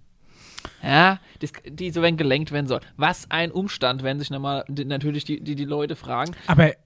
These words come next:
Speaker 2: <clears throat> jetzt, jetzt mal ganz nüchtern gesehen, ist, äh, Unterhaltung nicht immer verbunden mit irgendeiner Art von Story, sonst wär's ja langweilig, wenn einer einfach nur eineinhalb Stunden lang jonglieren würde. Ähm,
Speaker 1: Ja, aber,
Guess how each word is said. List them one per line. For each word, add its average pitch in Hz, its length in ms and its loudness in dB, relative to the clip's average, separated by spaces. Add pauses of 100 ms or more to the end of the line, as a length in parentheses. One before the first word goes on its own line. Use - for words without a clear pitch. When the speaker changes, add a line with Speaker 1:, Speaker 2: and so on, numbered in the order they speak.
Speaker 2:
<clears throat> 190 200 0
jetzt, 175 200 -2
jetzt 165 180 0
mal 151 120 6
ganz 165 300 4
nüchtern 147 340 4
gesehen, 107 380 -6 (100)
ist, - 400 -4
äh, 135 300 2 (260)
Unterhaltung 185 760 2
nicht - 180 -2
immer 196 200 4
verbunden 160 400 2
mit 135 180 -2
irgendeiner 165 340 0
Art 147 180 -6
von 147 180 -4
Story, 156 360 -2
sonst 131 260 -2
wär's 143 180 -4
ja 123 80 -2
langweilig, 143 500 2
wenn 135 120 4
einer 156 280 0
einfach 143 180 -2
nur 147 100 -2
eineinhalb 170 280 -2
Stunden 175 220 0
lang 147 180 2
jonglieren 139 560 6
würde. 196 180 0 (1000)
Ähm, 160 320 8
Speaker 1:
Ja, 214 260 8 (240)
aber, 175 380 2